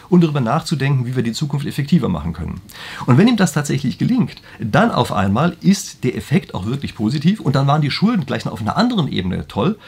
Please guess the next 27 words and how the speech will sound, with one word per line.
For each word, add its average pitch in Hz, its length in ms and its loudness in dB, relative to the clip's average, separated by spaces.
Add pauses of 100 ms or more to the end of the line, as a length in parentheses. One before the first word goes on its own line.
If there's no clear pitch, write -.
weil 110 180 2
jetzt 175 140 2
nämlich 139 240 -2
insgesamt 143 360 2
danach 110 280 -2
weniger 120 280 -2
gearbeitet 123 460 -2
werden 82 220 -8
muss. - 260 -14 (440)
Und - 60 -8
kommen 151 140 6
wir 226 60 6
nochmal 214 180 6
zurück 196 220 2
zum 151 120 -2
Staat. - 360 -2 (360)
Gibt's - 280 2
dort 165 180 2
eigentlich 139 240 0
auch 202 120 2
solche 92 260 -2
Sachen? - 260 -8
Und 110 140 -4
die 120 60 -6
gibt 180 160 2
es 160 100 0
tatsächlich. - 540 -4